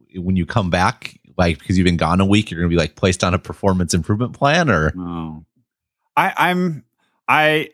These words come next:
Speaker 2: am not worried about that. I am, I'm lucky that the place that I work culturally, um,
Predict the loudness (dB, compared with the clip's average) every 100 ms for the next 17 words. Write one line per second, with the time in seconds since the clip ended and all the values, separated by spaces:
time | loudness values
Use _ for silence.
0 | -2 2 4 2 2 2 2 0 0 -2
1 | -4 -2 -2 0 0 2 0 0 0 2
2 | 2 0 0 0 0 -2 -6 -2 0 0
3 | 0 0 2 2 0 0 2 0 -4 -4
4 | -4 -2 0 2 0 -2 -6 -20 _ _
5 | -2 0 -2 -6